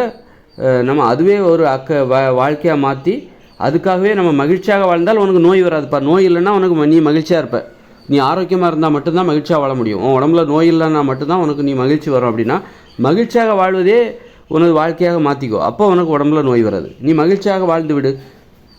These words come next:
அதற்காக இந்த உலகத்துல மகிழ்ச்சியா வாழ முடியாது. அப்ப அதற்கென ஒரு உலகத்தை உருவாக்கு. அந்த உலகத்தை உருவாக்கி நீ அங்க போய் மகிழ்ச்சியாக வாழ்ந்து விட்டால் உனக்கு நோய் வராது.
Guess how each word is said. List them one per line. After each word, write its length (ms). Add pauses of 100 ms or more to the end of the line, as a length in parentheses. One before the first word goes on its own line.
அதற்காக 540
இந்த 140
உலகத்துல 420
மகிழ்ச்சியா 340
வாழ 160
முடியாது. 300
அப்ப 180
அதற்கென 520
ஒரு 160
உலகத்தை 360
உருவாக்கு. 440 (1120)
அந்த 300
உலகத்தை 340
உருவாக்கி 380
நீ 120
அங்க 260
போய் 280
மகிழ்ச்சியாக 400
வாழ்ந்து 300
விட்டால் 360
உனக்கு 180
நோய் 220
வராது. 300